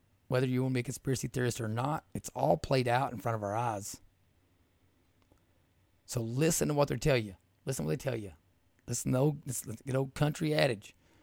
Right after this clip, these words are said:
When somebody tells you they're a son of a bitch, believe 'em. Be nice, give people the benefit of the doubt, be respectful. Until then,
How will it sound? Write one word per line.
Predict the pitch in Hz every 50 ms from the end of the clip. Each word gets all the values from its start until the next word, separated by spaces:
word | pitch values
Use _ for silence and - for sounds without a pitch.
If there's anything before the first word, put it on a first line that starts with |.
| _ _ _ -
When | -
somebody | - 123 127 135 143
tells | 131 - 156 160 151
you | 160 156
they're | 151 151
a | 151 147
son | - 170 165 170 165
of | 156
a |
bitch, | 170 175 180 - - 139
believe | 131 131 135 135 131 110 101
'em. | 95 85 85 - - - - - - - - - - _ _ _ _ _ _ _ _ _ _ _ _ _ _ _ _ _ _ _ _ _ _ _ _ _ _ _ _ _ _ _ _ _ _ _ _ _ _ _ _ _ _ _ _ _ _ _ _ _ _ _ _ _ _ _ _ _ _ _ _ _ _ _ -
Be | - 120 113
nice, | 120 123 131 139 147 156 165 - - - -
give | 123 117 113 120
people | 143 135 135 139
the | 135
benefit | 139 151 151 147 160
of | 147
the | 143
doubt, | 143 147 147 147 147 151 - 131
be | 123 127
respectful. | 139 135 - - 139 143 156 - 160 165 160
Until | - 113 107 - - 165 170 180
then, | 170 170 160 151 156 160 151